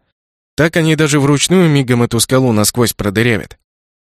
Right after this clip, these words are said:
Я помогал Кайлу в течение нескольких часов, выходя из игры только для того, чтобы сбегать в туалет или попить.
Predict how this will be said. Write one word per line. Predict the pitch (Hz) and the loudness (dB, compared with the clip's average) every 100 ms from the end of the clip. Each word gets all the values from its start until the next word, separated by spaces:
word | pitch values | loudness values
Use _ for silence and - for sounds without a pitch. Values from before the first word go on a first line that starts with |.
| _ | _
Я | 104 175 | -2 -2
помогал | 185 147 139 165 147 | 0 0 0 0 0
Кайлу | 160 160 156 | 0 0 0
в | 135 | -2
течение | 117 - 151 143 | -6 -2 -2 0
нескольких | 127 139 - 117 120 - | 0 -2 -4 -8 -8 -6
часов, | 139 - 131 90 - | -4 -2 -2 -2 -8
выходя | 80 98 110 | -10 -6 -4
из | 104 92 | -4 -4
игры | 98 135 | -4 -6
только | 135 117 107 104 | -4 -6 -4 -6
для | 98 | -6
того, | - 104 131 | -4 -2 -2
чтобы | - 98 | -4 -6
сбегать | 87 117 113 - | -4 -4 -4 -8
в | |
туалет | - 92 107 131 | -8 -6 -4 -4
или | 107 | -6
попить. | 98 117 - - | -4 -4 -6 -16